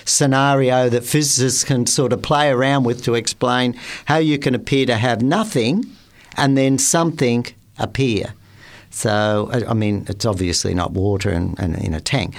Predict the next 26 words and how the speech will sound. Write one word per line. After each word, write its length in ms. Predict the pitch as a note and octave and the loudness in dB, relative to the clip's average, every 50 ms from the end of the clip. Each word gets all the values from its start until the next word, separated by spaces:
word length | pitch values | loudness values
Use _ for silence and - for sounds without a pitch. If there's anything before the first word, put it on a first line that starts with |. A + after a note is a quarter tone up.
| - - - - | -12 -12 -8 -4
but 100 | - A#2+ | 0 0
I'm 160 | A#2+ B2 B2 | 2 2 2
just 240 | B2 E3 D#3 D#3+ - | 0 0 -2 -2 0
trying 260 | - D3+ C3+ C3+ C3 B2 | 0 0 2 2 0 0
to 120 | B2+ A#2+ - | 0 0 0
illustrate 640 | C#3 C#3+ D#3 D#3+ C#3+ - - A#2+ A2 G#2+ G#2 - | 0 0 0 0 0 0 0 0 0 -2 -2 -2
there 200 | G#2+ G2 F#2+ G2 | 0 0 0 0
how 360 | G2+ A#2 A#2+ A2+ A2 A2 A2 - - - - - - | 0 0 0 0 0 0 -2 -8 -14 -18 -18 -10 -4
you 120 | - A#2+ A#2+ | -2 -2 0
can 200 | - B2 G#2+ G#2+ | 0 -2 0 0
have 260 | A#2+ B2 A#2 G#2+ G#2+ | 0 0 -2 -2 -2
the 100 | A2 G#2 | -2 -2
appearance 580 | G2 G2+ - C#3+ D#3+ F3 E3 C3 A#2+ - - | -2 -2 -4 -2 -2 0 0 0 0 0 -2
of 140 | A#2 F#2+ F2+ | -2 -2 -2
nothing 540 | A#2 B2 C#3 D3 C#3 - E2+ F2+ A#2 D3 E3 - - - - - | 0 0 0 0 -2 -4 -4 -2 -2 -4 -6 -10 -16 -18 -8 -4
and 160 | A#2 A2+ A2+ | -2 0 0
then 180 | A2+ A2+ A2 G#2 | 0 0 0 0
something 640 | - - C#3 B2+ A#2 - - G#2 G2 - - - - - | 0 0 0 0 0 0 -2 -2 -2 -4 -6 -12 -14 -6
come 260 | - C3+ A#2 A#2 G#2+ | -4 -2 -2 -2 -2
from 240 | - - F#2 D#2 D#2+ | -2 -4 -4 -4 -4
it. 160 | - - - - - - - - | -8 -12 -18 -18 -16 -16 -6 -2
But 140 | - D3+ D3+ | 0 2 2
it 80 | D#3+ | 2
really 400 | D#3+ D#3 F#3 A3+ C4 B3 G#3 E3 | 2 2 2 2 4 4 4 4
isn't 280 | D3+ C#3+ - C#3 G#2 G#2 | 2 2 2 0 0 0
nothing. 460 | A2 F#2+ E2 - - F2+ - - - | 0 0 -2 -2 -4 -6 -6 -8 -14